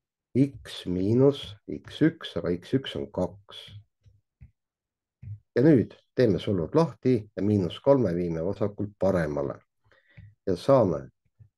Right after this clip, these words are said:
Y on miinus X, siit tuleb pluss kaks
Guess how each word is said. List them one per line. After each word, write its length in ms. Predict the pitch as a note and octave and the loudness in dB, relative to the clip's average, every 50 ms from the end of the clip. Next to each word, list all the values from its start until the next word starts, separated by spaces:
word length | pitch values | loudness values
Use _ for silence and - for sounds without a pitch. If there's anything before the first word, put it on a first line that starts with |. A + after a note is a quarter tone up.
| _ - | _ -4
Y 120 | A#2+ B2+ - - A2 F#2 E2+ G2+ - - - | -4 -2 0 2 2 2 0 -2 -6 -6 -4
on 260 | D#2+ D#2 D#2+ D#2 C#2+ - - - - | -2 -2 -2 -4 -6 -8 -14 -12 -6
miinus 580 | G#2 A2 A#2 A#2 A2 G2 D#2+ D2 C#2+ C2 - - - - - - _ - | -2 -2 0 2 0 0 0 -2 -4 -6 -8 -10 -16 -20 -20 -20 _ -2
X, 400 | B2+ C#3+ - F2 G#2 - - - - - - - _ _ _ _ _ _ _ | -2 -2 -2 -4 -8 -18 -20 -20 -20 -20 -20 -20 _ _ _ _ _ _ _
siit 160 | A#2 A2+ G#2+ - | -4 -4 -2 -2
tuleb 240 | E2+ D#2+ - - | -4 -4 -4 -6
pluss 340 | - F#2+ G2 F#2 - - - | -6 -4 -4 -4 -4 -6 -2
kaks 460 | - - D3 C#3+ - _ - - - | 0 2 2 2 0 _ -18 -16 -16